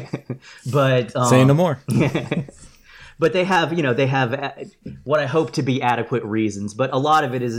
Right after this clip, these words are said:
Speaker 1: is, is then about dealing with the fallout of having planned and executed a murder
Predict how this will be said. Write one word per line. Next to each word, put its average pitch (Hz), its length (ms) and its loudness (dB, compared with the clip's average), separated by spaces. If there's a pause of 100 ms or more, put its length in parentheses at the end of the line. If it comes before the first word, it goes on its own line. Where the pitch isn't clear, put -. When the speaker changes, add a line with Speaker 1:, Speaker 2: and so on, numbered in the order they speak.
Speaker 1:
is, 120 260 -4
is 110 240 -4
then 117 160 0
about 104 580 -4 (360)
dealing 117 360 0
with 107 140 0
the - 60 -6
fallout 107 560 -2
of 104 100 -6
having 104 360 -4
planned 101 420 -10
and 101 140 -10
executed 101 540 -10
a 101 80 -8
murder 98 420 -8